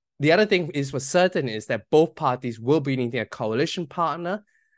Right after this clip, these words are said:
The Labour Party almost certainly need the Greens, and the National Party almost certainly need the act Party,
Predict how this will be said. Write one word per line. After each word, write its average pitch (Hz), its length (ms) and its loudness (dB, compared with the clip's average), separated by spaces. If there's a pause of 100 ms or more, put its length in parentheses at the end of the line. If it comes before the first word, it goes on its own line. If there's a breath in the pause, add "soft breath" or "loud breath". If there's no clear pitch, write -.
(120)
The 123 140 -2
Labour 147 340 2
Party 135 380 -2
almost 123 400 -4
certainly 202 340 4
need 127 200 -2
the - 60 -18
Greens, 123 540 -4
and 113 240 -4
the 113 80 -4
National 156 440 -2
Party 123 340 -4
almost 123 420 -6
certainly 113 300 -8
need 117 220 -8 (100)
the 107 260 -12
act - 240 -2
Party, 90 520 -10